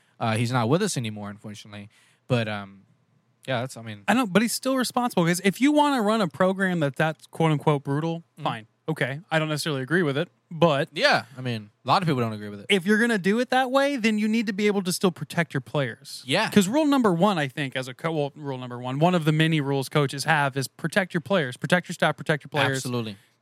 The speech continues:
Speaker 2: And he didn't do that.
Speaker 1: That's why you have a training staff as well to help you.
Speaker 2: Right. Where was the training staff in this? And
Speaker 1: Yeah.
Speaker 2: granted, like, I understand as a player, sometimes you don't want to say,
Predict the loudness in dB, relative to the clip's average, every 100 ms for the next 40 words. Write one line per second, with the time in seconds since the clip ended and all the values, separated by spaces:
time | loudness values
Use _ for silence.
0 | 0 4 4 4 2 -2 0 0 0 -4
1 | -4 0 2 0 -2 -6 -6 -6 -8 -6
2 | -4 -2 -2 -6 -8 -14 -2 0 2 2
3 | 0 -8 -14 -2 2 2 2 2 0 0
4 | -2 0 -2 -2 -2 -2 -8 -10 -4 -2
5 | 0 0 0 0 0 0 0 0 0 0
6 | 0 -4 -12 -20 _ 0 0 0 2 2
7 | 0 -2 _ _ _ _ -2 2 2 2
8 | -2 0 4 4 2 0 0 0 -2 2
9 | 4 4 2 0 -4 -6 -2 0 0 -2
10 | -4